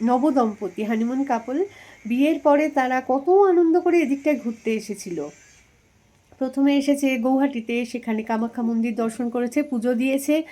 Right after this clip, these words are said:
তারপরে চেরাপুঞ্জিতে নংরিয়াট, মানে ডাবল ডেকার রুট ব্রিজটাও দেখেছে।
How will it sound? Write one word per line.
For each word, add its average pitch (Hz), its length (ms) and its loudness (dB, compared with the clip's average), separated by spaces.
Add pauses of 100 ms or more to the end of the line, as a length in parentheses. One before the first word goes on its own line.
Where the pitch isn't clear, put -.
(420)
তারপরে 208 560 -4 (480)
চেরাপুঞ্জিতে 262 760 2
নংরিয়াট, 254 640 2
মানে 208 200 -2
ডাবল 220 260 2
ডেকার 269 240 2
রুট 254 160 -2
ব্রিজটাও 247 500 -2
দেখেছে। 254 540 2